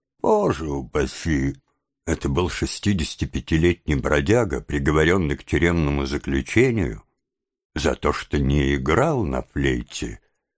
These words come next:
Иными словами, просил милостыню на улице, и ничего не делал для того, чтобы заработать себе на жизнь. В смежной камере сидел человек,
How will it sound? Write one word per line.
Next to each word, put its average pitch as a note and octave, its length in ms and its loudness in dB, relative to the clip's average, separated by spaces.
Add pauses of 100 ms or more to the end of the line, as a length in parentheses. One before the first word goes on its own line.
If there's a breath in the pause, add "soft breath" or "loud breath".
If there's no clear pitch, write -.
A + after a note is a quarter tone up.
(160)
Иными A#2+ 460 4
словами, B1+ 640 -2
просил A#2+ 520 2
милостыню G#2+ 880 2
на C#2+ 180 2
улице, F2+ 640 -2 (480)
и F#2+ 80 6
ничего B2+ 480 4
не C3 160 4
делал G#2 480 2
для D2 240 0
того, D#2+ 240 2
чтобы D#2 320 -4
заработать D2+ 640 0
себе D2 280 2
на C#2 180 0
жизнь. B1 500 -4 (880)
В - 60 -12
смежной C#3 560 4
камере C3+ 480 2
сидел F2 440 2
человек, C#2+ 680 0